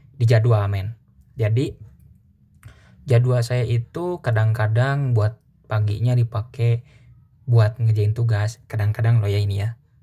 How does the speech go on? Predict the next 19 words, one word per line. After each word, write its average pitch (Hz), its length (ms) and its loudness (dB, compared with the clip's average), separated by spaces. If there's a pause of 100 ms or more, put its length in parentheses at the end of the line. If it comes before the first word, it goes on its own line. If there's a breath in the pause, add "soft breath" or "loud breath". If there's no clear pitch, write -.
(140)
Jangan 107 200 0
<laughs> - 40 4
dijadikan 110 320 2
patokan. 117 560 -4 (800 loud breath)
Kemudian 117 400 2
siangnya 113 480 0
saya 107 320 -4
coba 110 400 -2
buat 113 400 -4
belajar, 104 560 0
eh, 107 560 -4 (1120 loud breath)
apa - 240 -6
ya 101 160 0
istilahnya, 107 320 -2
belajar 104 320 0
ngedit 120 400 0
dan 110 160 -2
lain 107 80 -2
sebagainya. 110 960 -2